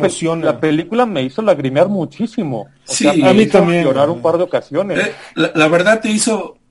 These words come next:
Speaker 3: un-, una de las cosas que a mí me enca-, me encantó fue ver cómo me hizo querer volver a ser niño
Speaker 1: Sí.
Speaker 3: con esa fantasía, esa inocencia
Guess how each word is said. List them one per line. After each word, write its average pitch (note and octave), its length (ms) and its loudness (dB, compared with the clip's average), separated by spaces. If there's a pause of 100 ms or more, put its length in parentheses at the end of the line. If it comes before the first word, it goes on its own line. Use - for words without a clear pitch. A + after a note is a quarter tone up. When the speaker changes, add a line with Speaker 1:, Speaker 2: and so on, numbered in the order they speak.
(240)
Speaker 3:
un-, F#3+ 200 -10
una G#3 180 0
de F#3+ 80 0
las D3 100 -4
cosas G3 120 -6
que F3+ 100 -4
a F3+ 40 -2
mí F3+ 60 -6
me F3+ 120 -6
enca-, D#3+ 140 -12
me C3+ 160 0
encantó C3 640 -2 (560)
fue E3+ 200 -2
ver E3+ 280 0
cómo E3+ 320 -2
me D#3 180 0
hizo D3+ 300 -2
querer D3 360 -2
volver D3 360 -2
a - 60 -2
ser C#3+ 240 -2
niño D3+ 580 0 (240)
Speaker 1:
Sí. - 160 -14
Speaker 3:
con C3+ 120 2
esa C#3 340 2
fantasía, C3+ 800 -2 (440)
esa D#3 220 2
inocencia E3 840 0